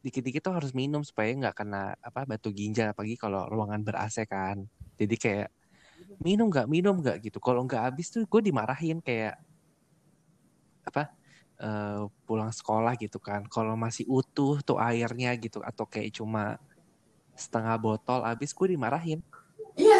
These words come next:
Speaker 2: sama, sama kayak gue. Nah, ini gue, gue harus cerita lagi nih pengalaman gue ini yang agak-agak anehnya.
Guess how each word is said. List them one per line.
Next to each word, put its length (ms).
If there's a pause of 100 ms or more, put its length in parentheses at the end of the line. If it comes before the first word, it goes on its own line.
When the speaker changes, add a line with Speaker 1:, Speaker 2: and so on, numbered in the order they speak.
Speaker 2:
sama, 320
sama 240
kayak 240
gue. 160
Nah, 160
ini 240
gue, 160 (240)
gue 160
harus 240
cerita 320
lagi 240
nih 160
pengalaman 640
gue 240
ini 260 (560)
yang 300 (480)
agak-agak 520 (180)
anehnya. 340